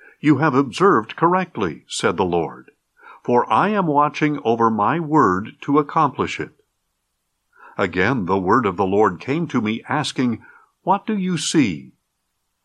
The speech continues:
"I see a boiling pot," I replied, "and it is tilting toward us from the north." Then the Lord said to me, "Disaster from the north will be poured out on all who live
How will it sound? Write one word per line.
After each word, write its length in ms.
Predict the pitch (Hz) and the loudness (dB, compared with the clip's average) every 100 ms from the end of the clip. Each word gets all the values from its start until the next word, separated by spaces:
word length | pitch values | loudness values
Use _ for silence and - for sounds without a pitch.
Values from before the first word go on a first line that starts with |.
| - | -4
"I 160 | 117 | -4
see 460 | 120 - 143 139 139 | -4 -2 0 0 -2
a 100 | 135 | -4
boiling 540 | 131 95 123 135 160 143 | -4 0 0 0 -2 -2
pot," 520 | - 175 143 - - _ - | 0 0 0 -2 -14 _ -4
I 80 | 98 | -2
replied, 720 | 87 85 101 80 64 62 - _ - - | -2 -2 -2 -2 -4 -14 -20 _ -20 -4
"and 180 | 143 139 | -2 -2
it 160 | 143 147 | -2 -2
is 180 | 151 | -2
tilting 480 | - 214 233 214 190 | -2 -4 -4 -2 -4
toward 380 | - 170 147 80 | -4 0 2 2
us 240 | 71 85 | -4 -8
from 300 | - - 120 | -12 -4 -2
the 100 | 120 | 0
north." 400 | 160 165 113 73 _ _ _ _ _ _ _ _ _ _ _ _ | 0 2 0 -4 _ _ _ _ _ _ _ _ _ _ _ _
Then 320 | - 113 113 87 | -2 0 -2 0
the 100 | 104 | 0
Lord 360 | 95 110 92 | 4 2 2
said 280 | - 143 151 | -2 -2 -2
to 140 | 135 120 | -2 0
me, 280 | 113 107 - - _ - | 0 -2 -8 -20 _ -2
"Disaster 680 | 117 95 135 180 - 233 | -2 0 0 -2 -2 -2
from 240 | - 170 127 | 0 0 2
the 80 | |
north 420 | 113 110 160 175 - | 0 2 2 0 0
will 200 | 147 135 | 0 2
be 160 | 139 | 0
poured 400 | 139 - 160 196 | 0 2 2 2
out 320 | 147 104 87 - - - | 2 2 0 -8 -20 -4
on 220 | 104 101 | 0 0
all 460 | - 107 139 160 160 | -2 0 2 2 0
who 220 | 175 165 | -2 0
live 360 | 139 110 85 | 2 2 0